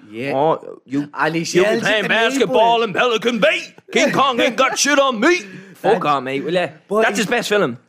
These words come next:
Speaker 1: but
Speaker 2: That's his best film,
Speaker 1: he
Speaker 2: Training Day.
Speaker 1: sells it, though. He sells
Speaker 2: Yeah,
Speaker 1: it.
Speaker 2: but,
Speaker 1: I'm
Speaker 2: like,
Speaker 1: having it.
Speaker 2: The Equalizer, he plays the same character, you know. Jones, I say a little film.
Speaker 1: Go on.
Speaker 2: Have you ever seen The Hurricane?
Speaker 1: Um, no.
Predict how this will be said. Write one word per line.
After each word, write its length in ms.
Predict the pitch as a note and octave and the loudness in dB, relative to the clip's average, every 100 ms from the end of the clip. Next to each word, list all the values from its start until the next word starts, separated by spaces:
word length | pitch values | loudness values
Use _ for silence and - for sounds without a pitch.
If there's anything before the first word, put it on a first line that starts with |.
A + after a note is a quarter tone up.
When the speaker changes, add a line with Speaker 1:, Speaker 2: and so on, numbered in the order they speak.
| _ - | _ 0
Speaker 1:
but 120 | G#3+ | 2
Speaker 2:
That's 140 | G3 | 2
his 60 | F#3+ | -2
best 240 | F#3 F3+ F3+ | 0 0 0
film, 120 | D3+ | 0
Speaker 1:
he 160 | A#3 | 0
Speaker 2:
Training 300 | A3+ F3+ F3 | 0 0 2
Day. 100 | A#3+ | 2
Speaker 1:
sells 320 | D#4 B4+ A#4 A#4 | 4 2 2 2
it, 100 | A4 | 2
though. 160 | A4 | 2
He 100 | G#4 | 0
sells 400 | G#4+ F#4+ G4+ G#4+ | -2 -6 -6 -6
Speaker 2:
Yeah, 240 | F4+ A#3+ D3 | -4 -2 0
Speaker 1:
it. 40 | |
Speaker 2:
but, 60 | B3+ D4+ | 2 2
Speaker 1:
I'm 60 | |
Speaker 2:
like, 120 | - B3 | 2 -2
Speaker 1:
having 200 | C4 A#3+ | -4 -8
it. 200 | D3 - | -10 -8
Speaker 2:
The 80 | D3 | -6
Equalizer, 400 | F3+ C#3 C#3 C3+ | -4 0 0 0
he 60 | A2 | -2
plays 240 | C3+ B2+ A2+ | -4 -6 -6
the 80 | |
same 260 | B2+ A#2+ A2+ | -10 -8 -8
character, 340 | A#2 A2+ G2+ G2 | -6 -6 -6 -10
you 60 | |
know. 100 | A#2+ - - | -10 -12 -4
Jones, 220 | C#3+ E3 | -2 -2
I 60 | |
say 140 | C#3+ A#2+ | -2 -2
a 20 | |
little 300 | A#2+ D#3 G#2+ | 0 0 -2
film. 260 | B2+ G#2 - _ | -6 -8 -12 _
Speaker 1:
Go 80 | G2+ | -10
on. 40 | F#2 | -2
Speaker 2:
Have 40 | |
you 40 | C3+ | -2
ever 60 | |
seen 140 | D3 C3 | 0 -2
The 60 | |
Hurricane? 400 | A#2 C#3+ C#3 G#2 - _ _ _ _ _ _ - | 0 -2 -4 -8 -12 _ _ _ _ _ _ -8
Speaker 1:
Um, 380 | B2+ C3 A#2+ B2 | -4 -4 -4 -6
no. 360 | B2 B2 A#2 | -4 -4 -4